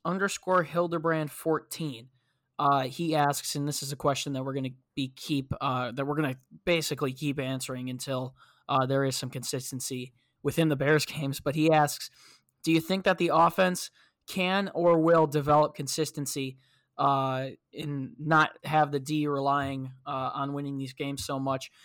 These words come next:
You know what? I would hope they would, and I think a game against Atlanta, uh, is a great chance for the Bears to be able to show some consistency.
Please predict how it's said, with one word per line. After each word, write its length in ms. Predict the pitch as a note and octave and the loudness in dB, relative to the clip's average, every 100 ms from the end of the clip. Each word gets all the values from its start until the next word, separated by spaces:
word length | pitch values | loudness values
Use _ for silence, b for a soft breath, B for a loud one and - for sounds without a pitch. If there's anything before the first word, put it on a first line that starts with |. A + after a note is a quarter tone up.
| b | b
You 80 | E3+ | 2
know 140 | G3 G#3 | 6 8
what? 100 | G3 | 8
I 140 | F#3+ | 8
would 120 | G3 | 8
hope 240 | F#3+ G3 F#3+ | 6 4 6
they 140 | F#3 | 4
would, 240 | E3+ F3 | 6 4
and 100 | E3+ | 4
I 120 | E3 D3+ | 0 0
think 200 | F3+ E3+ | -6 -6
a 80 | |
game 220 | D#3 D#3+ D#3+ | -4 -4 -4
against 320 | D#3 D3+ - | -4 -4 -4
Atlanta, 540 | C#3+ D3 D3 D3 C#3 b b b - | 0 0 2 2 0 b b b 0
uh, 220 | C#3+ C#3+ | 4 4
is 140 | D3 D3 | 4 0
a 60 | |
great 360 | C#3 D3 D3 - | 2 4 4 0
chance 380 | - C#3 C3+ - | -4 -4 -4 -4
for 220 | D3+ C#3 | -2 -2
the 80 | B2+ | 0
Bears 320 | C3+ C3+ - | 0 0 -4
to 100 | C#3 | -2
be 140 | C#3 | 0
able 160 | C3+ C3 | 0 -2
to 180 | - B2 | -8 -4
show 320 | - D3+ C#3+ | 0 4 4
some 240 | - B2+ | 2 -6
consistency. 880 | - B2+ - B2+ - B2 - B2 | -8 -10 -8 -8 -8 -8 -10 -12